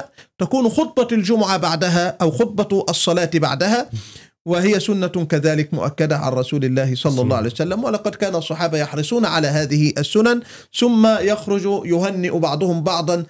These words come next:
بما من الله تبارك وتعالى عليه، وكان من عادتهم ومما ورد عنهم أنهم في يوم العيدين كان الصحابة يقول أحدهم للآخر: "تقبل الله منا ومنكم".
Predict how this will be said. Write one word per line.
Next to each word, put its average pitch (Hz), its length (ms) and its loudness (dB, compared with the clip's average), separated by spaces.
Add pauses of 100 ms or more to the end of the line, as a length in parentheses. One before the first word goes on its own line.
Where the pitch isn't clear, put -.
(280)
بما 175 380 2
من 175 300 0
الله 151 340 0
تبارك 151 320 0
وتعالى 151 320 0
عليه، 175 220 -2
وكان 214 560 0
من 185 140 -6
عادتهم 185 640 0 (380)
ومما 185 360 4
ورد 180 300 0
عنهم 190 360 0
أنهم 180 380 -2
في 185 220 -2
يوم 247 240 2
العيدين 208 540 0
كان 202 360 -2
الصحابة 190 640 -4
يقول 180 380 0
أحدهم 165 460 -2
للآخر: 160 400 0
"تقبل 151 560 -2
الله 131 500 0
منا 139 380 -2
ومنكم". 104 420 -6